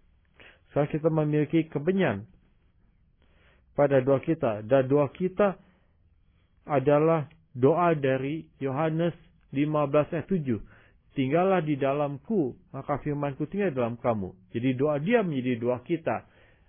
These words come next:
Dan saat kita ber-, mendoakan doa Dia, itu artinya Dia menambahkan kemenyan ke dalamnya. Sekarang bisa ada tindakan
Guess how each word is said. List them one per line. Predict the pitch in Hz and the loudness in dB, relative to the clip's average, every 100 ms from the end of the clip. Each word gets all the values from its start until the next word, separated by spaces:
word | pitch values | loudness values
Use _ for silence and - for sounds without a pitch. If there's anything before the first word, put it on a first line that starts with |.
| _ | _
Dan | 123 120 120 | -2 -2 0
saat | 156 143 | -2 0
kita | 160 160 147 | -2 0 0
ber-, | 135 131 | 0 -4
mendoakan | 139 143 135 160 165 151 | -4 -2 2 2 2 2
doa | 139 | 2
Dia, | 165 226 117 104 - - _ _ _ _ _ _ | 2 0 -2 -4 -16 -20 _ _ _ _ _ _
itu | - 127 170 | -10 -4 -2
artinya | 156 - 147 165 | -2 -4 -2 0
Dia | 151 147 151 139 _ _ | 0 -2 -4 -14 _ _
menambahkan | 143 139 143 135 139 139 156 143 135 127 _ _ - 233 | -8 -4 -4 0 0 0 -2 -2 -4 -14 _ _ -20 -10
kemenyan | - 147 214 226 156 | -6 -2 2 2 0
ke | 123 | -2
dalamnya. | 113 113 113 98 85 - _ _ _ _ | -2 -2 -4 -6 -10 -16 _ _ _ _
Sekarang | - - 180 147 135 180 185 - _ _ _ _ _ _ _ _ _ | -20 -2 0 2 0 -2 -10 -20 _ _ _ _ _ _ _ _ _
bisa | - 131 175 156 | -8 -4 2 2
ada | 147 | 2
tindakan | 147 165 131 127 196 - 226 107 | -2 -4 0 2 0 0 -2 -2